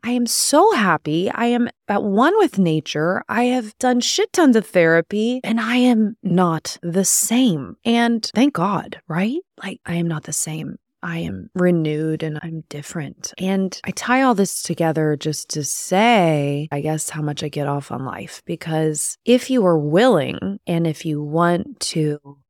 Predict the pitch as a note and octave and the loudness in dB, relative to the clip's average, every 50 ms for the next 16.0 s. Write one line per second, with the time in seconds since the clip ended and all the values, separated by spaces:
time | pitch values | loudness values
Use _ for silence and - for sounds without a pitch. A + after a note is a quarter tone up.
0 | _ - E3 D3+ D3+ D#3+ E3 E3 E3 E3 E3 E3 E3 D#3+ E3+ D#3+ D#3+ D#3 D#3 D#3+ | _ -10 -6 -4 -2 -2 0 0 2 2 2 2 2 2 2 2 2 2 0 0
1 | D#3+ D#3+ D#3 D3+ - D3 D3 C3+ - D#3 D#3 D#3 D3+ D#3 D3+ D3+ D3+ D3+ D3+ D3+ | 0 -2 -2 -4 -4 -6 -6 -4 -2 -2 0 0 0 -2 -2 -2 -4 -4 -4 -6
2 | - - - E3 D#3 D3+ D3 D3+ D3+ - - E3 D#3+ - - - D#3+ D#3+ D#3+ - | -6 -8 -8 -10 -8 -8 -10 -10 -12 -12 -12 -14 -14 -12 -10 -8 -6 -6 -6 -6
3 | - E3 E3 E3 D#3 - - - D#3 D#3 D3+ D3+ D3+ D3+ D#3 D#3 D3+ - - - | -4 -4 -2 -4 -4 -8 -10 -8 -6 -4 -2 -2 -2 -2 -4 -8 -10 -12 -14 -14
4 | D#3 C#3+ D3 - D#3 D#3+ E3 - F3 E3 D3 D#3+ D#3 D#3 D#3 D#3 D3+ - - - | -16 -16 -14 -10 -8 -8 -6 -6 -6 -6 -4 -2 -2 0 0 -2 -2 -4 -6 -6
5 | D#3 D3+ D3 D3 D#3 D3+ D#3 D#3 D#3 D#3 D#3 D#3 D#3 D#3 D#3 D#3 D3 - - C#3+ | -6 -4 -4 -4 -2 0 0 2 2 2 2 2 0 0 0 -2 -4 -6 -8 -8
6 | C#3 C3+ - - - - G3 E3+ - - - - D3+ D3+ - - - E3 E3 D#3+ | -8 -10 -10 -8 -4 0 0 0 0 -2 -4 -2 -4 -4 -4 -4 -4 -2 -2 0
7 | E3 E3 D#3+ D#3 D3+ D#3 D3+ D3 C#3+ C#3+ D3 C#3+ D3 D3+ D3+ D3 C#3+ - - - | 0 0 0 0 0 0 0 -2 -2 -2 -4 -2 -2 0 0 -2 -2 -6 -10 -8
8 | - F3+ - - D#3+ D#3+ D#3 - - D#3+ E3 E3 E3 D#3+ D#3+ E3 E3 E3 E3 - | -6 -6 -4 -4 -4 -4 -4 -4 -2 -2 0 0 0 2 2 0 0 0 -2 -4
9 | - - F3 D#3+ D#3 D3+ D3+ D3+ - - D#3+ D#3 - - E3 E3 D#3+ - - D#3 | -6 -4 -4 -2 -2 -2 -4 -4 -4 -4 -4 -4 -2 0 0 0 0 0 -2 -4
10 | D3 - - E3 - - - - - D3+ - - E3+ D#3+ D#3 D#3 D#3 - _ _ | -4 -4 -6 -6 -6 -6 -8 -8 -8 -6 -4 -2 0 0 0 0 -2 -4 _ _
11 | - E3+ - _ _ - - - - F#3 F#3 F#3 F3+ F3 E3 - - F#3+ F3 E3 | -8 -8 -8 _ _ -8 -6 -2 0 2 4 4 4 2 2 0 0 2 2 2
12 | E3 D#3+ D#3+ D#3+ E3 E3 E3+ D#3+ D#3+ D#3 D#3 D3+ D#3 E3+ E3+ D#3+ E3 D#3+ D#3 D3+ | 4 2 4 4 4 4 4 4 4 2 2 2 2 2 4 4 4 4 4 4
13 | D3+ D3+ D#3 D#3 D3+ D3 - - - F3 D#3+ D#3 D#3 C#3+ - E3 D#3+ D#3 C#3+ D3+ | 2 0 0 0 0 0 -4 -4 -2 0 0 0 0 -2 -2 -2 -2 -2 -2 -4
14 | D3 D3 D3 D3 - - D3+ D3 D3 - D3 C#3+ - - - D3+ D3 - - D#3 | -2 -2 -2 -2 -2 -2 -4 -4 -4 -4 -8 -10 -8 -8 -8 -8 -8 -6 -6 -4
15 | D3+ D3 D3+ D3+ - - - - D#3 D3 D3 D#3 D#3+ D#3 D#3+ D#3+ D#3+ D3+ - - | -2 -2 -4 -6 -8 -12 -10 -6 -4 -2 0 0 0 0 0 -2 -2 -4 -6 -10